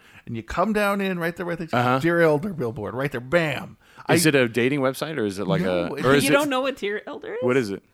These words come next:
Speaker 3: Okay, so Dear Elder is a website that is exclusively for people to be able to m-, email.
Speaker 2: Oh, to
Speaker 3: or not
Speaker 2: write
Speaker 3: email,
Speaker 2: letters.
Speaker 3: mail or write letters to missionaries.
Speaker 2: Yeah, yeah. I mean, look, you have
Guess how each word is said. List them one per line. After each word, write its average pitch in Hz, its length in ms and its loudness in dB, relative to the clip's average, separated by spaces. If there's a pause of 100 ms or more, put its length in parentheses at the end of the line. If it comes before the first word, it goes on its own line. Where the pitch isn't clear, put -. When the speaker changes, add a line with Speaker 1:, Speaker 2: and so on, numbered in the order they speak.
(240)
Speaker 3:
Okay, 226 240 -4
so 220 300 -2
Dear 247 480 -10
Elder 180 680 -6
is 165 580 -10
a 151 60 -6
website 165 840 -8
that 151 340 -8
is 170 240 -12
exclusively 190 960 -12 (140)
for 180 480 -8 (400)
people 170 640 -10
to 175 180 -10
be 170 300 -8
able 170 160 -12
to 165 440 -8 (140)
m-, 170 320 -14 (180)
email. 170 600 -6 (160)
Speaker 2:
Oh, 143 180 6
to 110 140 2
Speaker 3:
or - 20 2
not 135 80 2
Speaker 2:
write 135 120 4
Speaker 3:
email, 139 40 2 (220)
Speaker 2:
letters. - 180 -4
Speaker 3:
mail 180 680 -6
or 175 120 -2
write 180 300 -6
letters 170 460 -6 (120)
to 185 200 -8
missionaries. 165 480 -10
Speaker 2:
Yeah, 101 180 0
yeah. 85 260 -2
I 123 120 -2
mean, 123 220 2
look, 120 220 2
you 113 160 0
have 98 320 -2